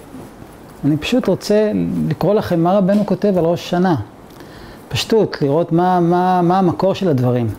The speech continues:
בלי כל מיני סברות וסיפורים ושיגעונות. אני קורא מהספר הזה, ספר נפלא,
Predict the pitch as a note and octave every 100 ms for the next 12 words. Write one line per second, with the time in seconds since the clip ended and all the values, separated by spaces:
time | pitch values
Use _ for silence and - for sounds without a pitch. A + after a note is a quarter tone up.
0 | - C3 B2+ D#3 F3+ - F3+ E3 D3+ -
1 | C#3 C3 D#3 C#3+ B2+ - A2+ C3+ C3+ D3
2 | C3+ B2+ B2 A2+ - C3 C3+ B2+ - -
3 | - - - - - - - - - -
4 | - - - - C#3 A2+ D3+ E3 D3 E3
5 | C3 D3+ C#3 A#2+ A2+ - - - - -
6 | - - - - D#3+ - C#3 C3 - D3+